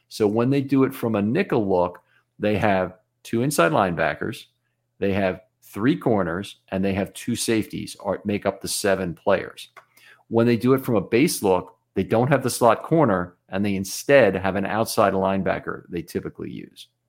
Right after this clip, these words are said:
okay, with, with the inside linebacker. And then that outside linebacker may have coverage responsibility on a tight end, short zone, whatever it might be. Um, and, uh, I did not notice Ham out there,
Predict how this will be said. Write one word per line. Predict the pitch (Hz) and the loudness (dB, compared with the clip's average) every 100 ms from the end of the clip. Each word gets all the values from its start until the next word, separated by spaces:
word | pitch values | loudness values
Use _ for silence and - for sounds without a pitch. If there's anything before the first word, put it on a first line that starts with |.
| _ - | _ -12
okay, | - | -10
with, | - 95 - - | -6 -6 -8 -8
with | 95 90 | -8 -6
the | 85 | -8
inside | 95 - - | -8 -6 -8
linebacker. | 58 55 - - - _ _ - - _ 117 | -10 -12 -14 -16 -18 _ _ -20 -20 _ 2
And | 117 | 4
then | 120 | 4
that | 131 127 | 4 4
outside | 156 170 107 | 4 4 2
linebacker | 95 92 90 - 117 | 2 -2 -2 -2 -2
may | 98 95 | 0 -2
have | 92 90 | -2 -4
coverage | - 92 92 | -4 -4 -6
responsibility | 90 92 82 92 90 | -6 -4 -4 -4 -4
on | 71 | -4
a | 78 | -6
tight | - 87 104 | -4 -2 0
end, | 123 120 113 | 0 0 -2
short | - 87 | -4 -4
zone, | 85 107 104 98 | -2 -2 0 0
whatever | 92 85 | 0 -2
it | 73 | -6
might | 78 - | -8 -2
be. | 120 110 - _ _ _ - | 0 0 -4 _ _ _ -2
Um, | 110 98 98 - | 0 0 -4 -4
and, | 131 127 123 113 - _ _ _ | 0 2 2 -2 -6 _ _ _
uh, | 113 117 113 113 98 85 107 - | 2 4 4 2 -2 -8 -16 -14
I | - 131 143 147 113 101 | -2 2 6 4 2 -4
did | 135 135 | 2 2
not | 127 131 123 - | 2 2 0 0
notice | 113 110 139 196 220 - - _ | 0 4 4 4 2 -2 -16 _
Ham | 165 165 165 | -2 0 0
out | 160 143 156 | -2 0 0
there, | 160 160 160 | 0 0 0